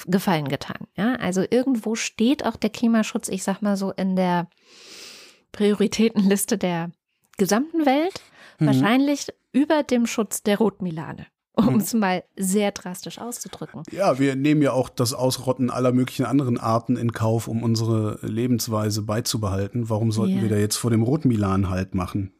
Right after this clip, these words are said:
Speaker 2: ne, der nur benutzt
Speaker 1: Ja.
Speaker 2: wird, um eine Maximalforderung aufzustellen, die es verunmöglichen soll, Windräder irgendwo hinzubauen?
Speaker 1: Ja, ähm,
Speaker 2: Keine Verschwörungs-
Speaker 1: dafür wird er halt nicht nur benutzt, sondern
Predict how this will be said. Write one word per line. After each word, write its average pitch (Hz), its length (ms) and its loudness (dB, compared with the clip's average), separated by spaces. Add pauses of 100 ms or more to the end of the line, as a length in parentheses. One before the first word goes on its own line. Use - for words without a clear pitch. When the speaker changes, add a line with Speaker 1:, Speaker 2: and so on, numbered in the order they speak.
(180)
Speaker 2:
ne, 110 260 -6
der 110 80 0
nur 117 160 2
benutzt 120 380 2
Speaker 1:
Ja. 123 40 -2
Speaker 2:
wird, 127 200 0
um 123 180 2
eine 120 160 2
Maximalforderung 113 880 0
aufzustellen, 113 640 0
die 110 80 0
es 107 100 -2
verunmöglichen 110 760 0
soll, 107 200 0
Windräder 90 420 -2
irgendwo 85 300 -8
hinzubauen? 85 680 -8 (500)
Speaker 1:
Ja, 220 360 0 (300)
ähm, 214 440 2 (600)
Speaker 2:
Keine 87 180 -20
Verschwörungs- - 420 -16
Speaker 1:
dafür 220 340 2
wird 226 180 2
er 214 100 4
halt 202 200 2
nicht 214 200 0
nur 220 120 2
benutzt, 214 400 0
sondern 190 480 0